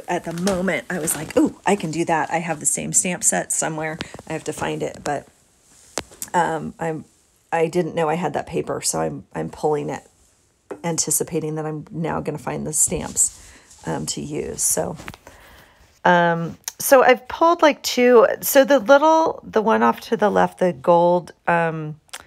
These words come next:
the actual tag was a tag. The gold and white was a tag.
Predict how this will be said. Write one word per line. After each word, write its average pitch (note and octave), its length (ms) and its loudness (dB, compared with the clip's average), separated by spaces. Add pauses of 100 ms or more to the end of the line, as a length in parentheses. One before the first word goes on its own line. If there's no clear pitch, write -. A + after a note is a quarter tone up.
(560)
the F#3 100 4
actual G#3 320 2
tag F3+ 480 4
was G#3+ 160 0
a G#3 60 -8
tag. E3+ 440 2
The E3 100 0
gold E3 260 2
and D#3+ 120 0
white D#3+ 240 2
was D3+ 140 -4
a D3+ 60 -6
tag. F3 600 -4